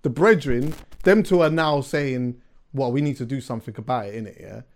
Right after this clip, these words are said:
He's like, "All right, you gotta help me take my mum out, whatever." So anyway, they've put them, they got the mum in the box, yeah? They're about to take the mum somewhere to go and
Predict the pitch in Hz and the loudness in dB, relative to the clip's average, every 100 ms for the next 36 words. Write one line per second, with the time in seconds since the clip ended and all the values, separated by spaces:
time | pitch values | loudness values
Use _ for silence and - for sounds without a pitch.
0 | - - 156 131 117 120 107 120 135 120 | -8 -2 -2 -2 -4 -6 -4 -6 -6 -8
1 | 110 123 107 107 98 117 98 101 107 101 | -8 -10 -10 -14 -12 -14 -12 -12 -12 -12
2 | 98 - 95 90 92 - _ _ _ _ | -14 -14 -14 -14 -16 -20 _ _ _ _
3 | - 156 151 127 117 120 - 160 139 135 | -4 -2 0 -2 -4 -6 -6 -8 -6 -6
4 | 131 170 147 147 143 135 127 143 139 - | -6 -8 -8 -6 -4 -6 -4 -4 -4 -8
5 | - 110 107 - _ _ _ _ _ 139 | -14 -12 -12 -14 _ _ _ _ _ -2
6 | 160 151 147 127 151 151 127 147 151 - | -2 -2 -6 -8 -8 -6 -4 -4 -4 -6
7 | 123 120 110 113 117 113 110 | -6 -6 -8 -10 -6 -6 -6